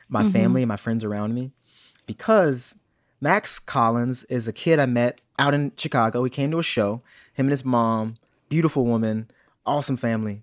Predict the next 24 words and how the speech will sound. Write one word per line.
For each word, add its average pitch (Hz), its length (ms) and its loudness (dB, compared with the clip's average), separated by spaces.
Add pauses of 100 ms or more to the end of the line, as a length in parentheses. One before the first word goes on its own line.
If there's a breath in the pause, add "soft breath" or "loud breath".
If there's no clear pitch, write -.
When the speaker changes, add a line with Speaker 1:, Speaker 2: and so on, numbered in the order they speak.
(160)
Speaker 1:
came 123 180 -2
to 120 60 2
a 117 40 0
show 113 340 0
and 104 200 -6 (220)
we 104 200 -6 (120)
took 117 120 -6
a 147 60 0
picture 120 300 -2
afterwards. 110 560 -2
And, 98 180 -10 (840)
uh, 90 100 -10
I 95 80 -12
think 123 180 -4
Max 117 480 -4 (240)
hit 143 160 -2
me 117 160 2
up 113 180 0
on 110 160 -2
social 117 300 -6
media 110 300 -2
and 104 100 -6
said, 110 220 -4
"Hey, 180 340 0